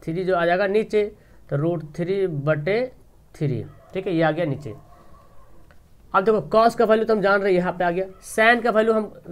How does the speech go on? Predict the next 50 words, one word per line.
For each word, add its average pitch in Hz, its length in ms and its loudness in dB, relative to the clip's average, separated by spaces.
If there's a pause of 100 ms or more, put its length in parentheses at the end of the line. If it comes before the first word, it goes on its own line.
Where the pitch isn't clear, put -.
(120)
कैसे 214 220 0
करते 127 240 -6
हैं, 127 60 -6
sin 196 260 0
का 202 80 -4
फॉर्मूला 208 280 2
होता 214 160 0
है 170 40 0
ना 143 200 -2 (460)
वन 160 200 0
माइनस 180 560 -4 (380)
cos 143 560 0
स्क्वायर 131 600 -8
theta, 117 300 -12 (400)
और 143 60 0
ये 156 60 2
माइनस 151 420 0 (160)
cos 143 280 -4
स्क्वायर 143 360 -10
theta - 140 -18
ऐसे 107 220 -12
है। 110 160 -16 (400)
इसको 165 180 -4
क्या 240 140 0
करेंगे, 202 240 0
वन 175 160 2
माइनस 180 340 -2
कितना 208 280 -2
हो 175 100 2
गया, 151 100 4
दो 165 140 6
हो 220 100 6
गया, 247 220 0 (260)
तो 143 60 -6 (140)
टू 185 380 0
cos 185 180 -4
स्क्वायर, 185 260 -12 (260)
cos 160 240 -2
स्क्वायर, 170 260 -4
cos 165 140 -4
स्क्वायर 175 240 -2
मिल 196 160 2
गया 196 120 4
ना, 220 120 4
दो 147 180 0
हो 208 100 4
गया 196 120 0
ना। 208 220 -2 (340)
देखिए 127 220 -6
टू, 107 380 -8